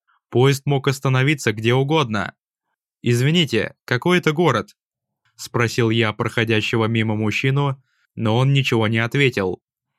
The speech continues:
"Скажите, это Улан-Удэ?" Девушка, к которой я обратился, беспокойно оглянулась, посмотрела на меня и тоже промолчала, заспешив прочь. Спустя секунду я понял причину этого странного поведения.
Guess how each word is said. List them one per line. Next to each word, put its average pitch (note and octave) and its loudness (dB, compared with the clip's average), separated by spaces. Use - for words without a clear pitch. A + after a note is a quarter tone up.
"Скажите, C#3 0
это A#2+ -2
Улан-Удэ?" C3+ 2
Девушка, C3+ 2
к - -14
которой A#2+ 2
я G#2+ 2
обратился, A#2+ 0
беспокойно B2 0
оглянулась, B2 -2
посмотрела A#2+ 0
на C3 2
меня B2+ 2
и C3 -2
тоже B2+ 2
промолчала, A2+ -2
заспешив A2+ -2
прочь. A#2 0
Спустя C3+ 0
секунду D3 0
я A#2+ 0
понял C3+ 0
причину A#2+ 0
этого A2+ 0
странного A2+ -2
поведения. A2+ -2